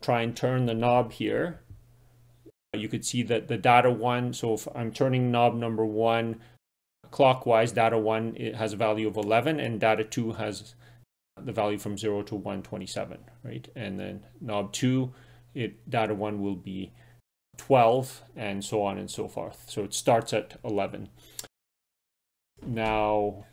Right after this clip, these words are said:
so if we switch back to the A layer here, and then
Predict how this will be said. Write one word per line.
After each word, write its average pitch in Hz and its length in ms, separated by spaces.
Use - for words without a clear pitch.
so - 180
if 110 100
we 123 100
switch 131 340
back 131 320
to 113 560
the 110 240
A 143 220
layer 120 500
here, 123 400
and 113 220
then 110 360